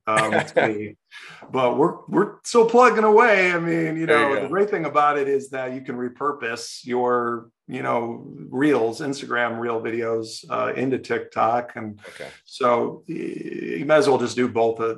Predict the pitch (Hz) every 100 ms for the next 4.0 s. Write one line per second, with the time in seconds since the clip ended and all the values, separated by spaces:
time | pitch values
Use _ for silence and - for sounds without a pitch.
0 | - 110 110 113 107 101 113 110 107 107
1 | 98 110 101 110 117 110 110 110 104 110
2 | - _ 113 - 110 110 110 107 104 117
3 | 110 113 117 110 - 113 117 - 117